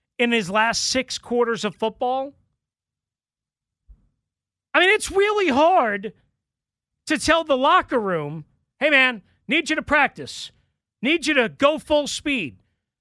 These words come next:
They're watching tape. The next coaching staff is watching. Other coaching staffs are watching. You might get traded. You might get cut. You might get,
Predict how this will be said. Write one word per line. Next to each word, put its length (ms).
They're 100
watching 640
tape. 380
The 100
next 300
coaching 440
staff 360
is 160
watching. 500
Other 300
coaching 420
staffs 420
are 60
watching. 460
You 100
might 180
get 160
traded. 460
You 80
might 220
get 200
cut. 320
You 140
might 200
get, 260